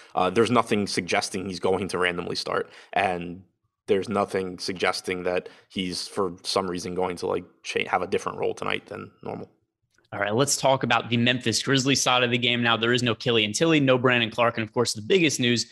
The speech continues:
Speaker 2: no Ja Morant. It looks like he's going to miss most of the remainder of the regular season. He's expected to be ready for the playoffs, but it does become a little bit dicey of a situation for Memphis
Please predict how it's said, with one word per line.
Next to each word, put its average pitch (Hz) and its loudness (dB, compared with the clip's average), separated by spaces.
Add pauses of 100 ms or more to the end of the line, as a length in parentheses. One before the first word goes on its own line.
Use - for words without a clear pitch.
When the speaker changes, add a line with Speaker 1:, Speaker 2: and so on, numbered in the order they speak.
(240)
Speaker 2:
no 139 6
Ja 117 4
Morant. 107 4
It 104 -2
looks 120 0
like 113 2
he's 117 0
going 113 2
to 107 2
miss 107 0
most 120 2
of 107 -4
the 107 -2
remainder 131 2
of 117 2
the 117 2
regular 107 2
season. 165 2 (180)
He's 135 2
expected - -2
to 123 -2
be 135 2
ready 127 4
for 147 -4
the 127 0
playoffs, 139 2
but 127 2
it - -20
does 208 4
become 165 2
a 131 4
little 127 4
bit 120 -2
dicey 113 2
of 104 0
a 101 -2
situation 107 -2
for 113 -10
Memphis 120 0